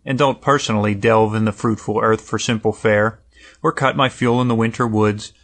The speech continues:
or scythe the lower meadow in summer dawns while the dew is on, or roam the hills at sunset looking for the cows, or feed the horses, I've become quite famous as a genuine nature man and woods dweller.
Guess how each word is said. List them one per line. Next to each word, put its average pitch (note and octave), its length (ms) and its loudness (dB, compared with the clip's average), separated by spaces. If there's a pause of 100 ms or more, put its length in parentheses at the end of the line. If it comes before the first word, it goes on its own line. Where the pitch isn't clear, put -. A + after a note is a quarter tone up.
(120)
or B2+ 140 -2
scythe A#2 420 2
the A#2+ 80 -4
lower A#2 320 2
meadow A2 360 2
in A2 100 0
summer A#2+ 340 -2
dawns A2 480 0
while A#2+ 100 0
the A2+ 80 -2
dew A#2+ 220 0
is G#2 140 -2
on, G#2 340 -2 (340)
or B2 100 0
roam B2+ 280 2
the C#3 60 0
hills B2 380 -2
at C3+ 80 -4
sunset A2+ 640 -2
looking A#2+ 300 -4
for - 120 -12
the G#2 100 -2
cows, A2+ 580 -2 (120)
or C#3 140 0
feed C3 300 -2
the A2 100 0
horses, A#2+ 560 -2 (380)
I've E3+ 140 0
become F#3 300 -2
quite D3+ 280 -2
famous A#2+ 460 -2
as A#2 120 -2
a A#2+ 80 0
genuine C3+ 460 -2
nature B2+ 340 -2
man G#2 340 0
and A#2+ 220 -2
woods B2+ 240 0
dweller. G2+ 440 -2